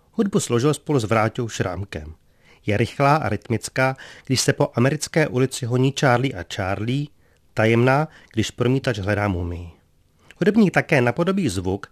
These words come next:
který vychází z King Kongovy hrudi, do které se vítězoslavně bije pěstmi. Nakonec se všichni filmoví hrdinové vyfotí a na úplný závěr během děkovačky se divadelním trikem, který nebudeme prozrazovat,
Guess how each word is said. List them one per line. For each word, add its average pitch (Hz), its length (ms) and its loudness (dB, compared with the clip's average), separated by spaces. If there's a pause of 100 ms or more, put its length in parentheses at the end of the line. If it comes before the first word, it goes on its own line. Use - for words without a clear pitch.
(220)
který 147 300 0
vychází 131 420 -4
z - 80 -8
King 117 220 0
Kongovy 147 440 0
hrudi, 95 440 -2 (260)
do 135 80 2
které 160 260 0
se 123 160 -2
vítězoslavně 127 720 -2
bije 98 280 0
pěstmi. 85 600 -6 (1000)
Nakonec 220 320 2
se 123 100 0
všichni - 360 -4
filmoví 165 360 2
hrdinové 120 400 2
vyfotí 110 680 -6 (220)
a 120 120 2
na 110 80 -2
úplný 104 420 -2
závěr 107 440 2
během 107 220 0
děkovačky 107 720 -2 (320)
se - 140 0
divadelním 196 560 2
trikem, 117 460 0
který 123 260 0
nebudeme 127 340 2
prozrazovat, 110 760 -2